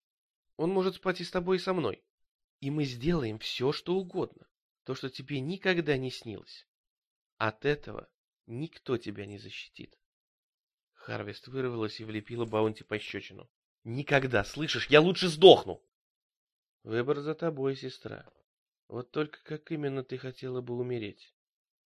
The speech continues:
На руках у тебя осталось девять ногтей, на ногах десять. Ты ещё долго будешь пригодна для того, чтобы тебя трахать, не правда ли? А вот почесать спинку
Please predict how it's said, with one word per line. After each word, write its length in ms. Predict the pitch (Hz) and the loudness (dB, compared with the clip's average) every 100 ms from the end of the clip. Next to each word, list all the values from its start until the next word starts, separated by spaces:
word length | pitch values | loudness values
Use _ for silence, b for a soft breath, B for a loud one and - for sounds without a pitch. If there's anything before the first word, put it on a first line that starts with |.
| _ | _
На 140 | 131 | -8
руках 320 | 160 180 180 | -6 -8 -8
у 60 | 170 | -8
тебя 280 | 156 147 147 | -8 -4 -4
осталось 440 | 143 170 151 143 | -4 -6 -6 -8
девять 360 | 135 156 147 139 | -10 -10 -10 -10
ногтей, 540 | 147 143 - - _ _ _ _ _ - | -10 -12 -18 -18 _ _ _ _ _ -10
на 160 | 123 | -4
ногах 400 | 131 127 156 151 | -4 -4 -6 -8
десять. 580 | - 104 98 - - - _ _ _ _ _ | -12 -12 -12 -20 -20 -20 _ _ _ _ _
Ты 120 | - | -18
ещё 280 | 107 - 131 | -14 -12 -10
долго 320 | - 175 151 | -8 -8 -10
будешь 400 | 123 113 120 - | -16 -18 -18 -20
пригодна 480 | 113 117 117 110 107 | -16 -10 -10 -10 -16
для 140 | 113 | -16
того, 260 | 110 110 110 | -10 -8 -10
чтобы 340 | 107 107 107 | -12 -16 -16
тебя 260 | - 110 110 | -20 -16 -16
трахать, 440 | - - - _ | -14 -16 -18 _
не 100 | 127 | -18
правда 420 | - 180 214 156 | -12 -10 -10 -12
ли? 140 | - - _ _ _ _ _ _ _ _ | -16 -16 _ _ _ _ _ _ _ _
А 160 | 120 | 0
вот 240 | 143 165 _ | 2 -4 _
почесать 560 | 160 - 160 165 156 | -6 -4 -6 -4 -6
спинку 580 | - - 208 220 - _ | -8 -12 -10 -10 -14 _